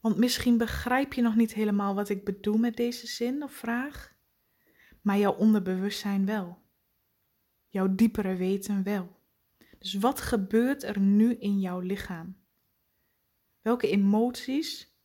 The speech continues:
laat jouw lichaam je nu voelen? Dit is een belangrijke leidraad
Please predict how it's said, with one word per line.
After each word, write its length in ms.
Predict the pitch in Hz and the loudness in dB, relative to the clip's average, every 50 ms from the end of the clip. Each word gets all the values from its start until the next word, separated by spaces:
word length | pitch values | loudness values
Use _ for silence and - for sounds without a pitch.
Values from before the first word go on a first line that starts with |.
| _ _ _ _ _ _ _ _ _ _ - _ _ _ | _ _ _ _ _ _ _ _ _ _ -20 _ _ _
laat 440 | - 208 208 208 226 254 269 254 - | -4 0 0 2 2 0 0 -2 -4
jouw 140 | 226 190 | -4 -2
lichaam 440 | 185 185 214 220 - - 220 214 214 | -2 -2 -2 -4 -2 -2 0 2 4
je 80 | 208 202 | 4 4
nu 160 | 196 196 190 | 4 2 0
voelen? 540 | 190 - - - 233 220 190 170 170 180 - _ _ _ _ _ - _ _ _ _ _ | -2 -6 -2 0 0 0 0 -2 -8 -12 -16 _ _ _ _ _ -20 _ _ _ _ _
Dit 180 | - 269 285 | -6 -4 -2
is 140 | 294 269 254 | -2 -4 0
een 220 | 247 233 220 208 | 2 4 4 4
belangrijke 760 | 196 208 202 196 196 214 247 269 269 254 226 208 208 208 202 196 | 4 4 2 4 4 2 2 0 0 -2 -2 -4 -4 -4 -4 -2
leidraad 920 | 190 185 180 185 196 240 254 226 208 175 170 170 175 214 - - - - | -2 0 0 0 -2 -2 -4 -4 -6 -6 -6 -8 -8 -10 -12 -14 -20 -20